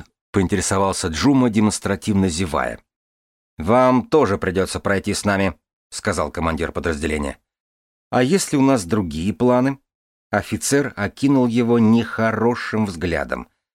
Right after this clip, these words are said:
и тотчас же стволы универсалов на плечевых турелях киборгов уставились на гостей Аристарха. "Ну-ну", хмыкнул Джума, "продолжайте в том же духе, если хотите вылететь из службы.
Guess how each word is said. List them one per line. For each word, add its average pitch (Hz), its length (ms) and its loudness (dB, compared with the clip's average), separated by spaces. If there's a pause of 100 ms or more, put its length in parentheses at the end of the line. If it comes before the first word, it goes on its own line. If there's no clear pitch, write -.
(200)
и 117 140 2
тотчас 113 500 0
же 90 80 -4
стволы 101 480 -2
универсалов 90 720 -2
на 90 100 -4
плечевых 92 480 -4
турелях 107 460 0
киборгов 123 500 0 (300)
уставились 101 800 -2
на 117 100 4
гостей 127 400 0
Аристарха. 139 840 -2 (880)
"Ну-ну", 160 920 4
хмыкнул 101 600 0
Джума, 80 460 -2
"продолжайте 135 680 0
в - 100 -16
том 123 220 2
же 123 120 0
духе, 90 420 -4
если 90 240 -4
хотите 101 460 -4
вылететь 107 400 0
из 127 120 0
службы. 87 420 -2